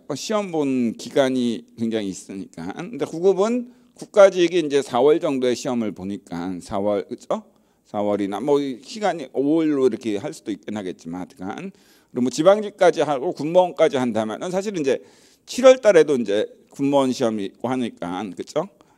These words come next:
이제 그렇긴 하긴 하겠지만 그렇고 국가직, 그, 취급은 뭐 아시는 바와 같이 국가직은 뭐 일 차가 이제 칠월 달쯤에 보고, 그죠? 하니까, 그러니까 피에스에이티, 그죠? 이제 이렇게 하니까 일정에 맞게 이렇게 잘 짜시면 될 것 같긴 해요.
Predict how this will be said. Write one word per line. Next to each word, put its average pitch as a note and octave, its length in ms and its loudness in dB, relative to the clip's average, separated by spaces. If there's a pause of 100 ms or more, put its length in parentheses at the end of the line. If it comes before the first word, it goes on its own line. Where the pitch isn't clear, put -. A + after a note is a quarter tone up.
(100)
이제 G#2+ 200 -6 (120)
그렇긴 D3 340 -4
하긴 D#3 240 -6
하겠지만 B2+ 580 -6
그렇고 A2+ 460 -6 (320)
국가직, A3 440 0
그, D3+ 300 4 (200)
취급은 A3 460 -4
뭐 D3 140 2
아시는 D#3+ 280 -2
바와 C3+ 140 2
같이 - 100 -8
국가직은 C#3+ 800 2 (520)
뭐 A2 540 -2
일 G3 160 -2
차가 G3+ 460 4
이제 C#3+ 120 0
칠월 G3+ 280 -4
달쯤에 A#2+ 460 0
보고, G2 480 -10
그죠? - 260 -8
하니까, A#2+ 520 -2
그러니까 - 720 -4 (100)
피에스에이티, B2+ 580 -2
그죠? E3 460 -6 (120)
이제 G#2+ 140 -4
이렇게 G#2+ 240 -4
하니까 G#2 340 -6 (460)
일정에 F3 480 0
맞게 A#2+ 420 -4
이렇게 A#2+ 180 -4
잘 G#2+ 260 -10
짜시면 D3 580 -10
될 F2+ 260 -16
것 G#2 100 -12
같긴 - 380 -20
해요. B2 180 -12